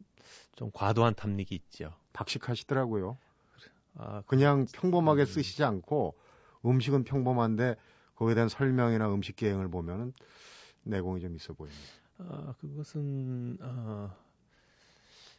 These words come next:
Speaker 1: 제가 그렇게 보였다면 그것은, 어, 그 음식을 만드는 분들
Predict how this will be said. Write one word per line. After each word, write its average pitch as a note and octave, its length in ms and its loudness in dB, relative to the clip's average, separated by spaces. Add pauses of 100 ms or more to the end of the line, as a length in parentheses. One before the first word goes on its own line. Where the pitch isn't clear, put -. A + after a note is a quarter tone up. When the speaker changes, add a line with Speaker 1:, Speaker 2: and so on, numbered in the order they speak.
Speaker 1:
제가 B2+ 200 0
그렇게 B2+ 240 0
보였다면 A#2 640 0
그것은, G#2+ 600 0
어, F#2 500 -4 (360)
그 - 180 -8 (100)
음식을 A#2 280 -2
만드는 G#2 440 0
분들 G#2+ 720 0